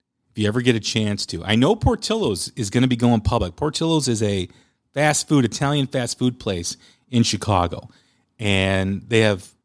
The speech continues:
probably some of the best fast food you'll ever eat. Although it may change now because it's going public. But if they open up a Portillo's near you,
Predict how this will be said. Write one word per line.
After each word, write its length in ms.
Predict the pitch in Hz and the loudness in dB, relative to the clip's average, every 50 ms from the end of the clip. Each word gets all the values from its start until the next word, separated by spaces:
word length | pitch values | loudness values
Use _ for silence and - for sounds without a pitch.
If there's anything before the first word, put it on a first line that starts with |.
| _ _ _ _ | _ _ _ _
probably 320 | - - 151 151 147 139 | -4 -2 0 0 0 0
some 180 | - - 143 131 | 0 2 2 2
of 40 | 113 | 2
the 60 | 110 | 0
best 440 | 98 - 117 110 104 - - - - _ _ _ _ _ _ _ _ _ - | -2 -2 -2 -2 -2 -4 -8 -12 -18 _ _ _ _ _ _ _ _ _ -4
fast 280 | 120 110 110 - - | -2 0 0 -2 -2
food 160 | - 113 104 | -2 -2 -2
you'll 140 | 98 101 - - | -2 -2 -4 -2
ever 260 | 120 104 90 87 95 | -2 -2 -2 -4 -8
eat. 260 | - 98 90 - - _ _ _ _ _ _ _ _ _ _ _ _ _ _ _ _ _ - - | -10 -10 -12 -12 -14 _ _ _ _ _ _ _ _ _ _ _ _ _ _ _ _ _ -4 -2
Although 220 | 101 92 95 92 | -2 0 0 0
it 60 | 95 | 0
may 140 | 90 90 95 | 0 -2 -2
change 380 | 90 - - 131 123 113 101 95 | 0 2 4 6 6 6 4 2
now 140 | 98 92 98 | 0 0 0
because 300 | 107 110 - - 90 90 | -2 -2 -2 -2 -4 -4
it's 140 | 90 - | -2 -2
going 240 | - 107 92 90 90 | -2 -2 -2 -2 -2
public. 420 | 87 - 127 123 107 90 87 - - | -2 0 2 2 2 0 -2 -6 -8
But 200 | 104 95 92 - - _ _ _ _ _ _ - | -8 -8 -8 -10 -14 _ _ _ _ _ _ 0
if 200 | 170 185 202 202 | 2 2 2 4
they 140 | 226 220 214 | 4 4 6
open 260 | 214 214 208 214 196 | 6 4 4 4 4
up 100 | 196 - | 4 2
a 60 | 180 | 0
Portillo's 680 | - - 190 185 170 - - 190 180 180 156 120 95 107 | -4 -2 -2 -2 -2 -2 0 0 2 2 2 2 2 0
near 240 | 113 117 139 170 165 | 0 0 2 2 2
you, 300 | 139 104 87 85 - | 0 -2 -4 -6 -10